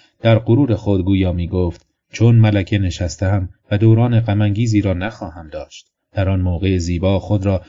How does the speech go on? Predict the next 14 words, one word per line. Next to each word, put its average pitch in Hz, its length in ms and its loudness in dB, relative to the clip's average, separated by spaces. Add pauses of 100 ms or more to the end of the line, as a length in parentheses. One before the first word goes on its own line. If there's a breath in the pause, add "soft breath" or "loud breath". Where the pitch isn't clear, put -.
(160 soft breath)
چون 117 220 -2
آثار 107 460 0
گذشته 95 480 -2
در 95 160 0
لطف 113 320 -2
آسمانی 95 600 0
محفوظ 95 500 0
می‌پنداشت 80 680 -6 (200)
که 101 120 -4
مطرب 90 380 -2
سلطنتی 90 640 -4
خواند: 90 480 -6 (340)
«کوه 123 260 2
صهیون، 85 600 -2